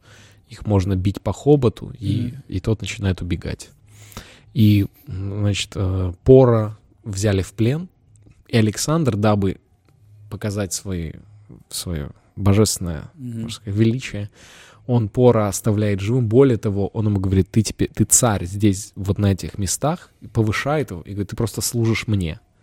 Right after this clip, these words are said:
Speaker 2: Мгм.
Speaker 1: но ты теперь мой наместник здесь». Они продолжаются дальше, захватывают тридцать семь городов.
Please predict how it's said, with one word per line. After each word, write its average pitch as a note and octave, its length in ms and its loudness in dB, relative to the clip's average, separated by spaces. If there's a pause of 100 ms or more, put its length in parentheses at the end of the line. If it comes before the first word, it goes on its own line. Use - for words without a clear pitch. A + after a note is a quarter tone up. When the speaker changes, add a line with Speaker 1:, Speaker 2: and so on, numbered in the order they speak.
Speaker 2:
Мгм. A#2+ 320 -8 (140)
Speaker 1:
но A2 120 0
ты A2+ 340 4
теперь G2+ 380 2
мой G2 240 4
наместник F2+ 560 -4
здесь». - 320 -16 (1900)
Они G#2 140 4
продолжаются F2+ 720 4
дальше, A2+ 320 2
захватывают G#2+ 640 0
тридцать A2+ 460 2
семь G2 280 2
городов. E2+ 520 -2